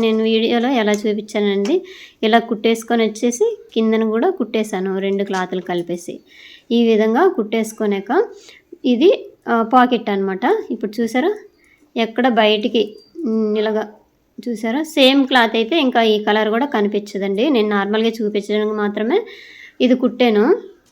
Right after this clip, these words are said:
ఇగోండి, చూసారా, ఇలా అనమాట. అయితే ఈ పాకెట్ కుట్టేటప్పుడు మనకి ఏ హ్యాండ్ వైపు వెళ్ళాలి అనేసి చెక్ చేసుకోండి ఒకసారి. మనకి అంటే కొంతమందికి కుడివైపు కావాలి, కొంతమందికి ఎడం వైపు కావాలి కదండి. అలాంటప్పుడు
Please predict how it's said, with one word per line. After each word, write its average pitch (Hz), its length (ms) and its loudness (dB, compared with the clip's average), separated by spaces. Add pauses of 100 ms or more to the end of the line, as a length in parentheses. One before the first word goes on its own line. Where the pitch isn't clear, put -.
(300)
ఇగోండి, 190 360 -2 (1700)
చూసారా, 233 380 -4 (180)
ఇలా 214 200 0
అనమాట. 196 300 -4 (960)
అయితే 247 280 4
ఈ 277 80 4
పాకెట్ 240 600 2
కుట్టేటప్పుడు 233 720 2 (480)
మనకి 254 400 4
ఏ 247 160 8
హ్యాండ్ 277 320 6
వైపు 269 240 2
వెళ్ళాలి 214 680 2
అనేసి 233 500 0
చెక్ 247 220 -2
చేసుకోండి 277 680 2
ఒకసారి. 233 360 0
మనకి 233 480 0 (340)
అంటే 247 200 2
కొంతమందికి 233 640 0
కుడివైపు 226 500 -2
కావాలి, 208 400 0
కొంతమందికి 214 760 -2
ఎడం 208 280 0
వైపు 208 180 0
కావాలి 196 420 -4
కదండి. 196 540 -2
అలాంటప్పుడు 202 680 -2